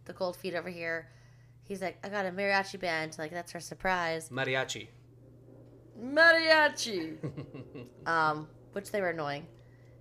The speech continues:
Speaker 1: And, like, they, you see his family, but her mom is not there. And I know he never met her mom. He met her sister, and her sister did not give
Speaker 2: Were,
Speaker 1: the blessing.
Speaker 2: were his parents there?
Speaker 1: I don't know if his parents
Speaker 2: 'Cause
Speaker 1: are
Speaker 2: I think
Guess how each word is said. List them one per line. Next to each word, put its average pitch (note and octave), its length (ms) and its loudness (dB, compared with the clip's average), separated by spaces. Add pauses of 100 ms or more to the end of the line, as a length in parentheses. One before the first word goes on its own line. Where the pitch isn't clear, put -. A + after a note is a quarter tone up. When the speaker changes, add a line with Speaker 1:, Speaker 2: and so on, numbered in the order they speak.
(580)
Speaker 1:
And, F3 480 -2
like, F3 160 -8
they, F#3 80 -8
you E3+ 120 -12
see F#3 180 -12
his B3+ 480 -4 (220)
family, G3+ 760 -2
but F3 280 4
her A3+ 340 0
mom G3+ 380 4
is F3 120 -10
not E3+ 240 -6
there. D3 300 -8 (1120)
And E3+ 200 -4
I E3 40 -4
know E3 160 -6
he A#3+ 120 -6
never G3 240 -2
met F3+ 140 0
her E3 60 -6
mom. C#3+ 260 -4
He E3 60 -14
met E3+ 140 -6
her F3+ 60 -6
sister, F#3 340 -6
and F3 80 -8
her E3+ 120 -10
sister F3 580 -14
did D#3 160 -14
not F3 340 2
give B2+ 140 -8
Speaker 2:
Were, D#3 100 2
Speaker 1:
the - 60 4
blessing. C#3+ 300 -4
Speaker 2:
were E3 120 4
his F3+ 240 2
parents A3+ 460 -6
there? C#4+ 320 -8 (600)
Speaker 1:
I B3+ 100 -6
don't G#4 220 -2
know G#4+ 180 0
if F#4+ 40 -2
his F4+ 140 -6
parents B3+ 280 -4
Speaker 2:
'Cause F3 120 2
Speaker 1:
are - 20 8
Speaker 2:
I G3 60 6
think F3 80 4